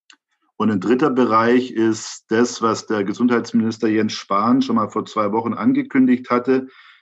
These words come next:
nämlich dass alle Bürger ein oder zwei Schnelltests pro Woche kostenlos zur Verfügung gestellt bekommen.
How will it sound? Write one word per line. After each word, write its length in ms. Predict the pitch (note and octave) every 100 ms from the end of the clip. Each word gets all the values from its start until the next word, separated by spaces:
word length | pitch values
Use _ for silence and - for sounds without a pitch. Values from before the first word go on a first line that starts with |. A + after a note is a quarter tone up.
| _
nämlich 240 | A2 A2 A2
dass 180 | A2
alle 300 | - G#2 B2
Bürger 480 | B2+ A#2 A#2 A#2 G#2+
ein 200 | G2+ A2+
oder 200 | A#2 G#2
zwei 300 | - G2+ G#2+
Schnelltests 800 | A2+ A2 G#2+ A2+ - G#2 - -
pro 280 | _ G#2 G2
Woche 500 | A2+ A2+ A2+ A#2 A2+ _ _ _ _ _ _ -
kostenlos 680 | A#2 A#2 - A2 A2 G#2+
zur 140 | - -
Verfügung 460 | G#2 - B2 C3
gestellt 480 | B2 - A#2+ A#2 A2+
bekommen. 600 | A2 - A2+ A#2 A#2+ A#2+